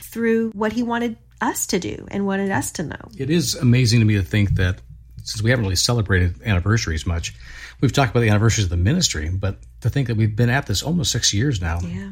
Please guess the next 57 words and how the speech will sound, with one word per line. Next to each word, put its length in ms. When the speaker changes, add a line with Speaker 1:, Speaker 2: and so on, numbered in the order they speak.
Speaker 2:
in 220
the 60
responsibility 600
that 40
you 100
and 80
I 120
have. 400
Speaker 1:
Mm-hmm. 380
Speaker 2:
That's 160
not 120
a 40
short 200
amount 180
of 80
time, 420
but 140
there's 120
been 120
so 180
many 200
other 300
changes 400
that 80
happened 260
in 60
our 140
lives. 320
It's 100
like 280
boom, 200
boom, 220
boom, 160
boom, 180
boom. 400
Things 220
are 40
happening 340
like 100
crazy 320
around 200
us 380
too. 340
So 160
we 80
don't 140
even 140
think 200
about 180
how 180
far 260
God 180
has 120
brought 280
us. 200
And 120
you 300